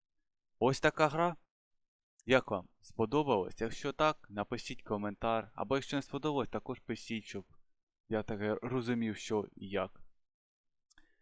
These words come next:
Особливо для мене, ну, якось так. Корот-, коротенька, так. Якийсь там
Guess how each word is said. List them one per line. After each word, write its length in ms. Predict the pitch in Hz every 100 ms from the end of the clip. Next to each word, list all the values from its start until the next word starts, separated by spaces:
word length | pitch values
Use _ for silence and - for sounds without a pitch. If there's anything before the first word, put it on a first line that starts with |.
| _ _ _ _ _ -
Особливо 520 | 147 170 156 175 160
для 200 | 139 151
мене, 420 | 160 180 165 110
ну, 440 | 110 147 160 156 123
якось 480 | 120 131 127 110
так. 480 | - 110 101 - - - - _ _ _ _ _ _ _ _ -
Корот-, 500 | 160 170 190 - - -
коротенька, 760 | 156 160 - 190 180 - 104 - _ -
так. 400 | 107 101 - - - - _ _ _ _ _ _
Якийсь 460 | 123 123 - 156 -
там 400 | 143 135 127